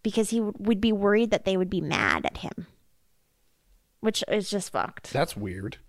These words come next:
Speaker 1: And so this all made the investigators think the deaths were of natural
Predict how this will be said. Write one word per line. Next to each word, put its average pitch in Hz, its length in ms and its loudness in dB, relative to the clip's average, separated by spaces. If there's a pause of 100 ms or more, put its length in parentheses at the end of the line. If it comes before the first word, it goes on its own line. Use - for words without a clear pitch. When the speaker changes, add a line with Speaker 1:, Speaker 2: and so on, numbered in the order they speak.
(680)
Speaker 1:
And 233 240 8
so 254 120 8
this 262 260 8
all 226 160 10
made 214 220 4
the 208 100 2
investigators 202 680 2
think - 200 -4
the 196 80 -2
deaths 170 320 0
were 170 360 2
of 196 140 2
natural 175 680 0